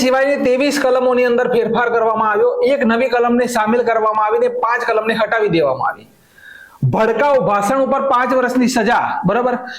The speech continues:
પહેલા કેટલી હતી? તો ત્રણ વર્ષની સજા હતી. હવે અહીંયા સમજો આ મુદ્દો કે જે આ ભડકાઉ ભાષણો છે વિદ્યાર્થી મિત્રો તેને પાંચ વર્ષની સજા, બરાબર? ભડકાઉ ભાષણ અને હેટ સ્પીચ ના ગુનાને દાયરામાં લાવવામાં આવે છે. ભાઈ ભડકાઉ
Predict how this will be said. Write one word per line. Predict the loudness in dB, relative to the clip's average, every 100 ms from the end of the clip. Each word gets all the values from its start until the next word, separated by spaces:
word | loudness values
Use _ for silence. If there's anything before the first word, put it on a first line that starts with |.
| -4
પહેલા | 0 0 0 0
કેટલી | 0 0
હતી? | 0 0 0
તો | 0
ત્રણ | 0 0 0
વર્ષની | 0 0 2
સજા | 2 0 0
હતી. | 0 0
હવે | 2 0
અહીંયા | 2 0 0
સમજો | 0 0 0 0
આ |
મુદ્દો | 0 0 0 -2 -6 -14 -8 -2
કે | 2
જે | 2 2
આ | 0
ભડકાઉ | 0 0 0 2
ભાષણો | 0 0 0 0 0
છે | 0
વિદ્યાર્થી | 0 0 0 0
મિત્રો | 2 0 0 -4 -12 -12 -6
તેને | -2 0 0 0
પાંચ | 0 0 0
વર્ષની | 0 0 0 0
સજા, | 0 0
બરાબર? | 0 0 0
ભડકાઉ | 0 0 0 0 0
ભાષણ | 0 0 -2 -2 -2
અને | 0 0
હેટ | 0 0 -2 -6
સ્પીચ | -4 -2 -2 -2 -8 -14 _ _ _ -18 -6
ના | -4 -2
ગુનાને | -2 0 0 0
દાયરામાં | 2 2 0 0
લાવવામાં | 0 0 0 0 0
આવે | 0
છે. | 0 -2
ભાઈ | 0
ભડકાઉ | -2 0 -2